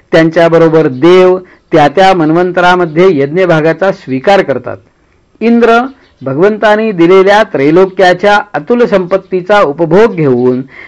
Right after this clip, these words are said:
त्रैलोक्याचे पालन करतो आणि जगामध्ये पुरेसा पाऊस पाडतो. भगवंत युगायुगामध्ये सिद्धांचे रूप घेऊन ज्ञानाचा,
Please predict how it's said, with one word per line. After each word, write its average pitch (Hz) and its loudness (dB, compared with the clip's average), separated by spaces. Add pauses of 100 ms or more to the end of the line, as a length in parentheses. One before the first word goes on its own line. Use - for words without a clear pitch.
(140)
त्रैलोक्याचे 180 0
पालन 151 0
करतो 190 0 (200)
आणि 247 0
जगामध्ये 180 0
पुरेसा 190 0
पाऊस 190 0
पाडतो. 117 -6 (500)
भगवंत 233 0 (220)
युगायुगामध्ये 220 0
सिद्धांचे 202 -2
रूप 202 -4
घेऊन 170 0 (520)
ज्ञानाचा, 185 0